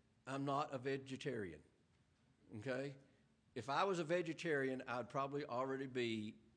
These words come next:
in the, in a cemetery somewhere, okay? You know, if, if, uh, if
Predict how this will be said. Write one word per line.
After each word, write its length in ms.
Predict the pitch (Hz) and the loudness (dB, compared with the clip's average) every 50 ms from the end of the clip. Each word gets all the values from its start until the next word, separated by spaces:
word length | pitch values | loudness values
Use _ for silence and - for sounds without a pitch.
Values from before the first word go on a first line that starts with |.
| - _ _ _ _ _ _ _ _ - - | -20 _ _ _ _ _ _ _ _ -8 -4
in 80 | 117 | -4
the, 80 | 113 110 110 113 - | -4 -4 -4 -6 -6
in 100 | 113 113 | -4 -4
a 60 | 107 | -4
cemetery 560 | - - 143 127 117 107 - 117 110 95 90 87 | -2 -2 -2 -2 -2 -2 -2 -4 -6 -6 -6 -8
somewhere, 380 | - 107 90 90 87 80 80 - - - - _ - - - - - - - - - - 117 113 110 | -8 -8 -8 -8 -8 -10 -10 -14 -16 -20 -20 _ -20 -20 -20 -20 -20 -20 -20 -20 -20 -14 -8 -6 -4
okay? 340 | 110 127 135 127 143 156 147 - - - - - - - - _ - - | 0 2 2 2 2 0 -2 -6 -12 -20 -20 -20 -20 -20 -20 _ -6 0
You 120 | 123 139 143 | 2 4 4
know, 220 | 131 120 113 104 - - - - - - - _ - | 4 4 2 0 -4 -10 -20 -20 -20 -20 -18 _ -2
if, 180 | 139 135 127 135 - - - - | 0 0 0 0 -2 -6 0 4
if, 320 | 143 147 131 139 - - | 4 4 4 4 2 4
uh, 240 | 139 127 117 107 98 98 - - - - - - _ _ _ _ - | 6 6 6 6 4 0 -4 -16 -20 -20 -20 -20 _ _ _ _ -2
if 140 | 123 117 | -2 -2